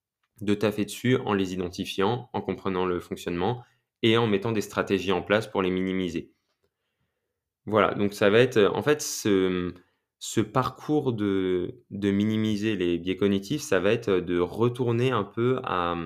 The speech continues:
à une, une phase de, déjà de retourner à ton jugement, à tes vraies pensées. Et pour certains biais, comme le biais de lecture de pensée, quand tu penses savoir, euh, à la place de l'autre,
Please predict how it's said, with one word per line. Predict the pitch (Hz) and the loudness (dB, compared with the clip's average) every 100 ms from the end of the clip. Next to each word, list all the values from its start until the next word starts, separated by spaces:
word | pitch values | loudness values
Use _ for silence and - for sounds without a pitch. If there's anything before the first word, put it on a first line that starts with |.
| 80 _ _ - - _ _ _ _ _ | -8 _ _ -18 -18 _ _ _ _ _
à | - 98 | -2 0
une, | 95 92 90 87 87 - | 0 0 0 0 -2 -4
une | 101 | -4
phase | - 113 120 120 | -2 2 2 4
de, | 98 87 82 - - 104 98 | 2 2 -2 -8 -10 -4 -2
déjà | 95 98 117 | 0 2 2
de | 107 90 | 2 0
retourner | 87 98 101 107 | 0 0 0 -2
à | 98 | -2
ton | - 90 | -2 -4
jugement, | 92 87 92 139 - _ - | -4 -2 -2 -2 -6 _ -8
à | |
tes | - 90 | -4 -2
vraies | - 120 120 | 0 -2 -2
pensées. | 107 - 117 - _ _ _ _ _ - | -4 -2 -4 -4 _ _ _ _ _ -2
Et | 156 | -2
pour | - 123 | 0 -4
certains | - 120 117 110 | -2 -2 0 0
biais, | 101 131 | 2 0
comme | 135 92 | 0 -2
le | 90 85 85 | -2 -2 -4
biais | - 98 98 | -2 2 4
de | |
lecture | 92 - 98 | 2 0 -2
de | 92 | -2
pensée, | 90 87 123 | -2 -2 -2
quand | 98 90 | -2 -6
tu | - | -6
penses | - 104 - | -4 -4 -2
savoir, | 95 90 98 92 | -2 2 0 0
euh, | 82 82 - | -4 -8 -4
à | 87 | -4
la | 87 | -2
place | 92 87 | -2 0
de | |
l'autre, | 90 123 - | 2 2 0